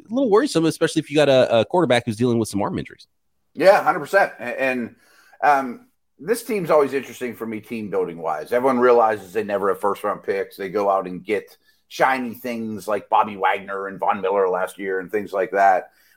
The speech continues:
Speaker 2: But pretty much their O line is all mid round picks. You know, they, they all, I always tell, t-, tell people about the Rams, like, yeah, they don't make any early picks, but they make a lot of picks every year.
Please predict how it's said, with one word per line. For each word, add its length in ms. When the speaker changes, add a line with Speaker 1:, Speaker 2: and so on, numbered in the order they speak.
Speaker 2:
But 160
pretty 180
much 220
their 260
O 140
line 640
is 320
all 540
mid 260
round 380
picks. 520
You 120
know, 240
they, 80
they 160
all, 180
I 60
always 220
tell, 240
t-, 360
tell 140
people 200
about 200
the 60
Rams, 360
like, 220
yeah, 160
they 80
don't 120
make 160
any 200
early 240
picks, 280
but 120
they 100
make 160
a 40
lot 320
of 100
picks 240
every 280
year. 300